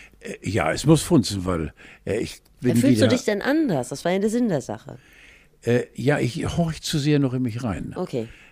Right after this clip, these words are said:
Speaker 1: Äh, ich merke es daran wie heute. Normalerweise d-, f-, brauche ich eine Stunde bis zu dir, von Quickborn bis hierher und, äh, stehe normalerweise auf Viertel vor fünf und hab mir jetzt den Wecker gestellt für Viertel nach vier. Äh, ich war viel früher fertig,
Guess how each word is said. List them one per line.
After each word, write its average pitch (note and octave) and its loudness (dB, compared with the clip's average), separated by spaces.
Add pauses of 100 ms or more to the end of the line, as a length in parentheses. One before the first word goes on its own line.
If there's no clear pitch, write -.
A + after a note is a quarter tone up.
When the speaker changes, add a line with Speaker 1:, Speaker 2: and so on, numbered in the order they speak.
Speaker 1:
Äh, G#2 0
ich F#2 -6
merke C3+ 2
es - -2
daran C3 0
wie A2 2
heute. E3 0 (340)
Normalerweise G#2+ 2
d-, - -16
f-, - -16
brauche G#2 -4
ich E2+ -12
eine G2+ -2
Stunde D#3 2 (100)
bis C3 -6
zu D3 -4
dir, B2+ -2
von B2 -4
Quickborn A2 -2 (520)
bis A2 -4
hierher G#2 2
und, G2 -2
äh, F#2 0 (640)
stehe - -4
normalerweise C3+ 2
auf G#2+ -4
Viertel C3 0
vor A2 -6
fünf C#3 -2 (440)
und A2 -2
hab B2+ -4
mir A2+ 4
jetzt A#2+ -2
den G#2+ -2
Wecker A2+ -2
gestellt G#2+ 0
für A#2 0
Viertel G#2+ 0
nach G2 -2
vier. - -8 (480)
Äh, - -6
ich - -6
war C#3 6
viel G#3+ 8
früher D3+ 4
fertig, C3+ 0